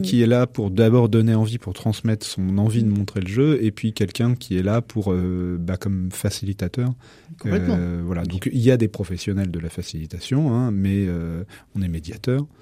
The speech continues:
Speaker 2: Mais, euh, quand il y a quelqu'un dans le groupe familial ou dans le groupe amical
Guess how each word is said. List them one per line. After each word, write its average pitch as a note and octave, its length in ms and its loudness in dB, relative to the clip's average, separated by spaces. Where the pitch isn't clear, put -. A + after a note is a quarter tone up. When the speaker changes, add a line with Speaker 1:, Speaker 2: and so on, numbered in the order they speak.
Speaker 2:
Mais, A2+ 460 2
euh, F#2 920 -2
quand A2+ 320 -2
il - 40 0
y - 20 2
a - 40 -2
quelqu'un A#2 460 0
dans G2+ 140 0
le G#2 60 2
groupe G#2+ 160 -4
familial A2 600 2
ou G2 100 -2
dans G2+ 120 2
le G2+ 60 2
groupe G#2 200 -4
amical G#2 540 0